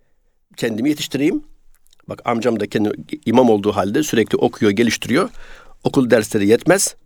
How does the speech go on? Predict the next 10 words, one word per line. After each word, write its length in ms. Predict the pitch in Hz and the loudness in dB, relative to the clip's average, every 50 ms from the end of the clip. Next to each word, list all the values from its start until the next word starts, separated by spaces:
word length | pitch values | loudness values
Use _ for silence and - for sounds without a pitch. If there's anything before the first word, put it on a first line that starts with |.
| _ _ _ _ _ _ _ _ - _ _ | _ _ _ _ _ _ _ _ -20 _ _
Kendimi 460 | - 175 127 117 131 175 190 - - | -2 -2 0 0 0 0 0 0 0
biraz 240 | 151 151 143 143 - | 0 0 0 -2 -2
okumalarla 440 | 156 - 165 139 127 123 127 165 190 | -6 0 2 4 4 4 4 4 2
geliştireyim. 640 | 151 156 147 147 147 - - 151 151 139 120 - - _ _ _ _ _ _ _ - _ _ - _ _ - _ _ _ _ _ _ _ _ _ _ _ _ _ - | 4 4 4 4 2 4 4 4 4 4 2 0 -6 _ _ _ _ _ _ _ -20 _ _ -20 _ _ -20 _ _ _ _ _ _ _ _ _ _ _ _ _ -8
Ve 160 | 120 131 135 | -6 -6 -6
işte 320 | - - - - 135 117 - _ - | -6 -10 -8 -8 -8 -8 -10 _ -10
biraz 300 | - 135 131 117 104 117 | -6 -4 -4 -2 0 0
daha 140 | 117 113 | 0 0
İslamiyet 440 | 95 - - - 120 110 113 110 - | 0 -2 -4 -2 0 0 0 -2 -2
neymiş, 340 | 113 117 113 107 - - - | 0 0 0 0 -2 -4 -8